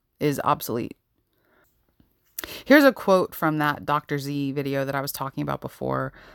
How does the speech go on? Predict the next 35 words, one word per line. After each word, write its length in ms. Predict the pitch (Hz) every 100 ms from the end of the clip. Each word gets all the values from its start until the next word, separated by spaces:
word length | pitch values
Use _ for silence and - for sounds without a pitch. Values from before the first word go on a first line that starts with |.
| - -
about 380 | 139 139 135
moral 280 | 143 135 131
injury 540 | 135 139 135 135 135 135
and, 420 | 143 135 127 120 -
and 320 | 139 139 123
confusing 480 | - 156 190 185 175
moral 220 | 147 139 139
injury 240 | 135 135
for 160 | - 135
burnout. 460 | 123 135 135 -
He 120 | -
says, 300 | 160 165 147 - - - - _ - -
quote, 240 | 185 156
"Humans 380 | - 233 247 190
are 80 | 170
moral, 480 | 160 160 160 160 -
idealistic 600 | 165 160 156 151 - 147
creatures 640 | - 131 - - 101 - - _ _ -
that 120 | -
resonate 400 | 170 165 170 151
love 260 | 147 139 135
for 160 | -
other 180 | 143 127
humans. 600 | - - - - 165 - _ _ _ _ _
And 100 | -
what 120 | 190 202
happens 360 | 220 214 202
when 140 | 170 160
our 80 |
moral 360 | 160 160 170 165
ideals 600 | 151 143 147 143 135 143
meet 140 | 143
the 100 | -
real 240 | 147 156 147
world, 440 | 53 53 - -